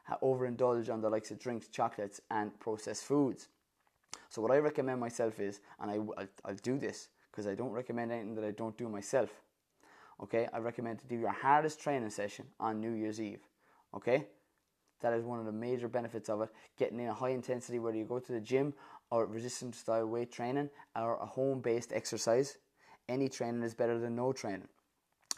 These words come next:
Getting that in for yourself, okay? And then going out and then enjoying those food choices that you make,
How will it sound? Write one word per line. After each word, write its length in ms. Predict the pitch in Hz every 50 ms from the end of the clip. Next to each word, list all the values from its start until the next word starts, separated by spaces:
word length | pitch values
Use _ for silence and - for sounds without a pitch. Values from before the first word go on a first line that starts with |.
| - _
Getting 220 | - 131 - 135 123
that 180 | 127 127 127
in 100 | 131 127
for 140 | 127 - 123
yourself, 560 | 123 117 113 - - 147 123 107 - - - _ _ - - - - - - -
okay? 300 | 107 - 127 127 127 - - -
And 80 | 117 117
then 140 | 117 113
going 220 | - 113 113 110 117
out 140 | 127 135 -
and 80 | 120
then 200 | 113 110 110 110 -
enjoying 560 | - 110 101 - 123 123 135 135 120 110 110 - - _
those 600 | - 113 107 127 123 120 123 123 120 113 - - - _ _ _ _ _ _ _ _ _ _ _ _ _ _ _
food 300 | - 123 120 113 113 113
choices 420 | - - 113 107 107 - 123 117
that 220 | - 117 104 - -
you 120 | 117 113
make, 360 | 107 107 110 117 120 - -